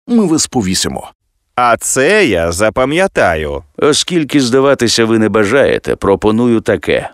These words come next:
Speaker 3: мовив я. «Перемістіть дівчат разом із вашою сестрою і мадмуазель Дюше до безпечного місця, скажімо, на цей пагорб».
Speaker 2: «Ще чого. Моя сестра нічого не боїться, а мат тим паче. Щодо інших,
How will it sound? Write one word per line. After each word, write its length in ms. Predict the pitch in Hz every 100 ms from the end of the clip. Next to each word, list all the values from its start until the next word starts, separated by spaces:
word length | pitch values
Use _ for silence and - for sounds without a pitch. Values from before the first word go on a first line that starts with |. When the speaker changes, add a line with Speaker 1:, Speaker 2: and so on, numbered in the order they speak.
| -
Speaker 3:
мовив 420 | 80 78 71 64
я. 280 | 64 55 - _ _
«Перемістіть 640 | - 180 175 170 - 143 95
дівчат 500 | 104 98 - 101 92
разом 380 | 98 92 92 95
із 100 | 92
вашою 460 | 90 82 85 78
сестрою 720 | - 92 - 104 104 73 55 -
і 60 | -
мадмуазель 720 | 78 73 87 95 90 90 73
Дюше 520 | 71 87 - 156 - - _
до 140 | - -
безпечного 680 | 127 110 160 143 143 131 139
місця, 520 | 110 73 - 50 - -
скажімо, 720 | - - 160 170 156 147 117
на 180 | 165 165
цей 240 | - 143
пагорб». 520 | 107 90 73 58 - - _
Speaker 2:
«Ще 360 | - - 214 123
чого. 380 | - 113 98 92 _ _
Моя 320 | 170 202 208 190
сестра 400 | 202 - 220 185
нічого 420 | 170 - 180 196
не 100 | 220
боїться, 600 | 233 247 113 - 80 - _
а 200 | 113 139
мат 260 | 135 156 190 -
тим 200 | 143 104
паче. 480 | 120 139 - 101 - _ -
Щодо 320 | - 226 247
інших, 460 | 254 208 165 -